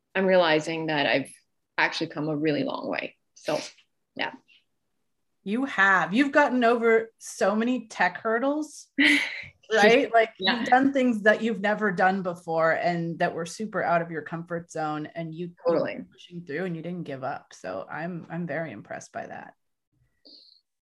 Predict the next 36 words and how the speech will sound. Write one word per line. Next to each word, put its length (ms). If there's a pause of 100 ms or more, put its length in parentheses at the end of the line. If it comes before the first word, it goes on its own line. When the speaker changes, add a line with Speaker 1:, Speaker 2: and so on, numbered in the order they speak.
(380)
Speaker 1:
Yeah, 280
thanks. 500 (640)
And 320
I 140
thank 280
you 80
guys 380
for 480 (640)
being 260
there 220
with 160
me 420 (540)
all 160
the 60
way. 280
And, 300
and, 340
uh, 260 (1300)
when 180
I 100
was 340 (360)
beating 260
up 180
on 80
myself 460
for 80
not, 320
something 320
not 200
working, 480
you 80
know, 220
it's 200
like, 200
you 80
don't, 260